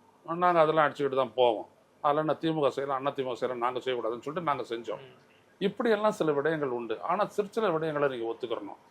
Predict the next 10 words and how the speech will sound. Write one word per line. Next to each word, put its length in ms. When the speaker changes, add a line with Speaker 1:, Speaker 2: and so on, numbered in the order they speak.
Speaker 1:
ரூட்டை 340
நீங்க 180
ஒத்துக்கிறணும், 560
எந்த 320
இடத்துல 180
பேச 300
போறீங்களோ 280
அந்த 180
இடத்துல 340
ஒத்துக்கிறணும். 420